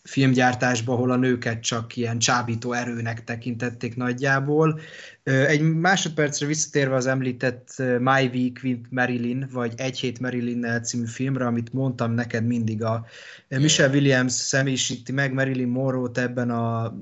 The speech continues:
Speaker 1: kilencvenöt perces, amúgy nagyon, majdnem nagyon pontos lettél, kilencvenöt perces alkotásban, ami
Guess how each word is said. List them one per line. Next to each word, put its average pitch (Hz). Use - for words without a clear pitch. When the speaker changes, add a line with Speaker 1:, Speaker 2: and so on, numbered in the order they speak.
Speaker 1:
kilencvenöt 131
perces, 123
amúgy 139
nagyon, 127
majdnem 127
nagyon 117
pontos 117
lettél, 135
kilencvenöt 131
perces 127
alkotásban, 143
ami 135